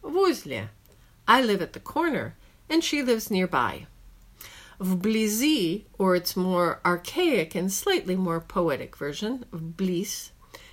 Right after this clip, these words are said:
means near, close to, next to.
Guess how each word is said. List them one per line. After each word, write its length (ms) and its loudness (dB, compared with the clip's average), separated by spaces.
means 440 2
near, 440 2
close 260 0
to, 400 -6
next 300 -6
to. 200 -12